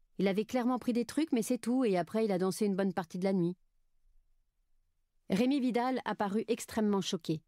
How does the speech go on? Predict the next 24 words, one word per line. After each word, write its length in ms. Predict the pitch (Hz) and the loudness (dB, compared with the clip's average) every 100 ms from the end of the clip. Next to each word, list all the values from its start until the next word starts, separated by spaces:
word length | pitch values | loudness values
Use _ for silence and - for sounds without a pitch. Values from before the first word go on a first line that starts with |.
| _ _ _ _ _ _ - | _ _ _ _ _ _ -2
Il 100 | 185 | 0
était 200 | 208 226 | 2 0
le 100 | 220 | 0
seul 240 | - 247 | 0 0
à 40 | 214 | 2
ne 100 | 190 | 0
pas 120 | 202 | 0
remettre 340 | 185 190 190 | 0 0 0
en 120 | 196 175 | -2 0
cause 280 | 214 214 | 0 0
la 120 | 185 175 | 0 0
version 340 | 180 - 202 | -2 -2 0
de 80 | 185 | 0
la 80 | 170 | 0
victime. « 460 | 165 - 170 160 - _ _ _ _ _ _ _ _ _ _ _ - | -2 -6 -4 -4 -4 _ _ _ _ _ _ _ _ _ _ _ -4
Je 120 | 170 | 0
me 60 | 214 | 0
sens 200 | - 214 | 0 -2
responsable 540 | 214 - 214 220 196 | -2 -4 -2 -2 -2
de 60 | 180 | -4
ce 80 | |
qui 100 | - | -8
s'est 140 | 160 175 | -6 -2
passé. 400 | 175 160 170 | -2 -2 -4